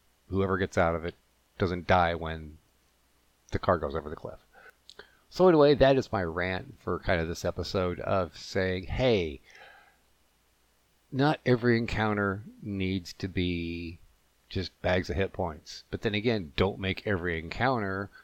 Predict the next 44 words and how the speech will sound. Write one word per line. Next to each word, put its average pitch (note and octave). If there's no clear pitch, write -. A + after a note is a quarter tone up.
something F#2+
weird E2
with F2
a F#2
weird D#2+
environment, G2
because, F#2+
well, G2
you G#2
overuse A2+
something, F2+
it A2+
becomes A#2
bland A2
and, A2
well, G#2+
normal, C#3+
like F#2+
we G2
do D3+
when E2+
we E2+
throw F2+
bags F#2
of -
hit C#3+
points G#2
at F2+
each F2
other. D#2+
So, G2
there A#2
it F2+
is. -
Think F3
about A#2+
using F#2+
the E2+
environment. D#2+
Think E2
about G#2
creating D#3+
the C3+
environment, F#2